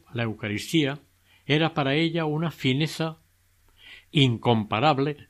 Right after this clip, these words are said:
del amor del Señor, que se la regalaba para comunicarse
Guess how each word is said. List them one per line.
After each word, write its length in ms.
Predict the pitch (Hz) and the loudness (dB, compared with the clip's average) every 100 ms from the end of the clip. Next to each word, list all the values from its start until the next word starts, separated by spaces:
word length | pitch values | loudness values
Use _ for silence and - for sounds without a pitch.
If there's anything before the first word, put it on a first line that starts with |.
| - | -2
del 200 | 120 120 | 2 2
amor 380 | 113 135 151 | 2 0 0
del 140 | 135 143 | -2 -4
Señor, 560 | - 117 117 135 135 - _ _ _ _ _ _ _ - | 2 2 2 0 -4 -12 _ _ _ _ _ _ _ 2
que 120 | 127 | 2
se 180 | - 127 | 4 4
la 160 | 113 | 4
regalaba 720 | 110 117 107 113 165 143 165 _ | 4 2 2 2 2 0 -6 _
para 240 | 117 113 | -4 -2
comunicarse 960 | 98 127 143 127 107 123 113 - 120 117 | -2 0 0 0 -2 -2 -4 -4 -8 -8